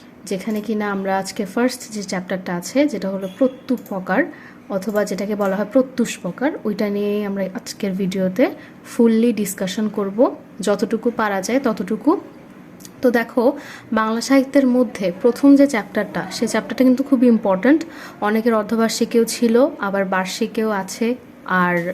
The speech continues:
অবশ্যই এটা এসএসসি পরীক্ষার জন্যও গুরুত্বপূর্ণ। তো এই যে প্রত্যুষ প্রকার, এখন আমরা তাহলে চলো প্রত্যুষ প্রকারটা যিনি লিখেছেন তার সম্পর্কে বিস্তারিত আগে জেনে নিই, পরবর্তীতে আমরা শব্দার্থ পড়ব, এরপরে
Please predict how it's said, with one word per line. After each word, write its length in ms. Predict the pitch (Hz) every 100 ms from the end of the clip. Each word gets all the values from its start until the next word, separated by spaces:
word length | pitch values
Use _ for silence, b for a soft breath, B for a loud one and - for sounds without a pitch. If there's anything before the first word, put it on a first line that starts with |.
| -
অবশ্যই 360 | 185 196 - 226
এটা 180 | 226
এসএসসি 280 | 190 202 -
পরীক্ষার 340 | 214 208 - 185
জন্যও 440 | 214 208 226 269
গুরুত্বপূর্ণ। 680 | 262 247 240 226 214 233 339 B B B B -
তো 260 | 220 208 -
এই 120 | 226
যে 120 | 247
প্রত্যুষ 500 | 254 247 240 240 233
প্রকার, 300 | 214 202 247 302 - - - -
এখন 240 | 190 180 220
আমরা 240 | 214 208
তাহলে 420 | 208 196 202 196 196 -
চলো 480 | 208 202 196 339 - - - - -
প্রত্যুষ 360 | 233 226 277 -
প্রকারটা 600 | 269 247 - 247 254 254 -
যিনি 240 | 202 226 220
লিখেছেন 600 | 214 - 277 - 165 180
তার 160 | 185
সম্পর্কে 580 | 185 - 226 220 202 220
বিস্তারিত 520 | 202 208 - 196 185
আগে 180 | 185 180
জেনে 260 | 185 180 175
নিই, 200 | 240 - B B B
পরবর্তীতে 540 | 226 208 202 190 190 190
আমরা 120 | 190
শব্দার্থ 540 | 190 202 202 185 208 220
পড়ব, 300 | 240 269 403 - -
এরপরে 580 | 196 190 196 190 269